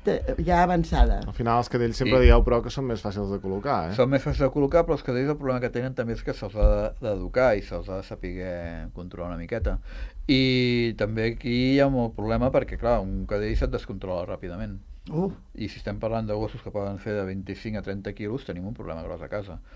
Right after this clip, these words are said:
Speaker 3: Amb lo qual jo sempre aconsello que vagin a veure una, un educador,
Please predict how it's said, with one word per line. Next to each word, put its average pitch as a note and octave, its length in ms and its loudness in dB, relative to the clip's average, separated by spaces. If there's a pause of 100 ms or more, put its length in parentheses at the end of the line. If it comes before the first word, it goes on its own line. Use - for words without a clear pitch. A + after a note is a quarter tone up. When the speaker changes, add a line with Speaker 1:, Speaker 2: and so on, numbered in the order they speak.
(280)
Speaker 3:
Amb A#2+ 180 -4
lo A2+ 140 -2
qual B2 280 4
jo B2+ 100 2
sempre A#2 300 -6
aconsello A#2+ 600 2
que B2 120 0
vagin G#2 280 -2
a G#2 60 -2
veure G2+ 180 -2
una, A#2 260 0
un A#2+ 260 -4
educador, A2 500 -2